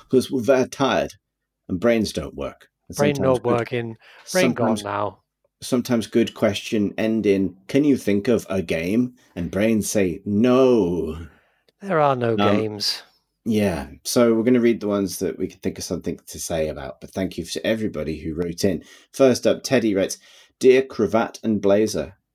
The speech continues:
Speaker 1: as a fellow alumni of Bishop Wordsworth's, as I believe Chris is as well, that's correct, that is the school I went to, it is always a shock when I hear him mention Salisbury or growing up in the area. I'm from Shrewton originally." Congratulations.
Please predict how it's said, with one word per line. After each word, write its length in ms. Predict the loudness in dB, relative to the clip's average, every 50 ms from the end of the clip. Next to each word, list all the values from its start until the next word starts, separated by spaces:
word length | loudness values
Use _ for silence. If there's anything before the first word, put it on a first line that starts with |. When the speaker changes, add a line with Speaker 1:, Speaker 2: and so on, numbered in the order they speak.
| _ _ _ _ _ _
Speaker 1:
as 120 | -6 -4 -2
a 60 | -4
fellow 380 | 0 2 4 4 6 6 6 4
alumni 400 | 4 2 0 0 0 -2 -2 -2
of 120 | -4 -2
Bishop 280 | -2 -4 -4 -4 -4 -2
Wordsworth's, 680 | 0 0 0 -2 -4 -6 -6 -6 -6 -6 -6 -10 -12
as 80 | -12 -10
I 40 | -8
believe 260 | -8 -8 -8 -8 -8
Chris 280 | -6 -4 -4 -2 -2 -2
is 180 | -2 -2 -4
as 140 | -8 -10 -6
well, 160 | -4 -4 -4 -4
that's 200 | -4 -6 -8 -12
correct, 340 | -10 -6 -6 -6 -6 -6 _
that 120 | -8 -6 -6
is 160 | -6 -8 -10
the 80 | -14 -12
school 240 | -6 -4 -2 -2
I 40 | -2
went 140 | -2 -4 -6
to, 60 | -10 -12
it 440 | -14 -16 -20 -20 -20 _ _ -2 2
is 80 | 4
always 180 | 4 4 2 0
a 40 | -4
shock 260 | -4 -4 -4 -4 -4 -4
when 80 | -4 -4
I 40 | -4
hear 200 | -2 -2 -2 0
him 80 | 0 -2
mention 280 | -2 -4 -4 -8 -8 -8
Salisbury 500 | -6 -4 -4 -4 -4 -8 -6 -4 -4 -4
or 60 | -2
growing 280 | -2 -2 -4 -2 -4 -4
up 140 | -6 -8 -8
in 80 | -8
the 120 | -8 -8 -8
area. 220 | -8 -8 -10 -8 -6
I'm 100 | -6 -6 -6
from 180 | -6 -8 -8
Shrewton 500 | -8 -6 -4 -4 -4 -4 -4 -6 -6 -6
originally." 580 | -4 -6 -6 -8 -8 -10 -10 -10 -10 -12 -12 _ _ _ _ _
Congratulations. 840 | -12 -12 -12 -12 -14 -14 -10 -8 -6 -6 -6 -8 -12 -16 -18 -20 -20